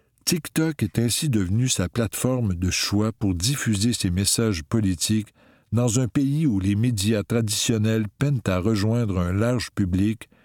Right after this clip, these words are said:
et où il n'existe plus de quotidien d'information. Sur TikTok, Georges Simion l'emporte haut la main face à tous ses adversaires. Sa chaîne compte un virgule cinq million d'abonnés et ses publications totalisent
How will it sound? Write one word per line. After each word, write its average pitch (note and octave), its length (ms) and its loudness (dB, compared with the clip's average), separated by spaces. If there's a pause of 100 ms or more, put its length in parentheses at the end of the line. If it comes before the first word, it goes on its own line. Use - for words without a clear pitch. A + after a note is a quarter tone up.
(340)
et A#2 140 2
où D#3 160 2
il B2 180 2
n'existe A#2 600 -2
plus B2+ 280 0
de F2 120 0
quotidien A2+ 600 0
d'information. G#2 960 0 (1120)
Sur - 280 0
TikTok, - 640 -2 (440)
Georges G#2 440 0
Simion A#2+ 560 0
l'emporte A#2 720 -2 (120)
haut C#3+ 160 2
la G2+ 180 2
main G#2+ 240 0
face - 360 -2
à F#2 80 -2 (100)
tous C3+ 140 -2
ses F#2+ 320 0
adversaires. G2+ 800 -2 (880)
Sa A2+ 220 0
chaîne C#3+ 380 0
compte B2+ 360 -2 (100)
un D#3 160 2
virgule A2+ 520 0
cinq A#2 420 -2
million G#2+ 520 2
d'abonnés G2 540 2
et G#2 120 2
ses G#2 200 0
publications B2+ 800 -2
totalisent A2 640 0